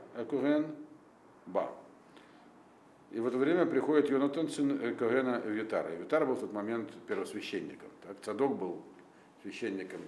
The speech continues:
военным, который шёл на войну с Аароном, а Эвьятар был первосвященником. И его сын, э, Йонатан не сидел с ними на перу, хотя он был с ними вместе. Вот.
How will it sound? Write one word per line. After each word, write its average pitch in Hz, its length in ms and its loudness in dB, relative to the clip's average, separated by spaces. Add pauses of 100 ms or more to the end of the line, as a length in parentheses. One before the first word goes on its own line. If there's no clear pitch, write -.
военным, 139 580 8
который 85 300 -10
шёл 90 160 -6
на 87 140 -8
войну 135 260 -2
с - 80 -10
Аароном, 90 320 -6
а 170 60 -8
Эвьятар 196 340 -2
был 147 160 -2
первосвященником. 95 640 -4 (840)
И 113 80 -6
его 127 220 4
сын, 240 400 0 (720)
э, 104 500 -2 (140)
Йонатан 110 500 2 (1300)
не 127 200 4
сидел 160 340 4
с - 60 -2
ними 101 180 -6
на 82 140 -6
перу, 82 260 -10 (640)
хотя - 180 -2
он 113 140 0
был 113 120 -4
с 113 100 -8
ними 110 140 -4
вместе. 123 460 -4 (640)
Вот. 76 140 -16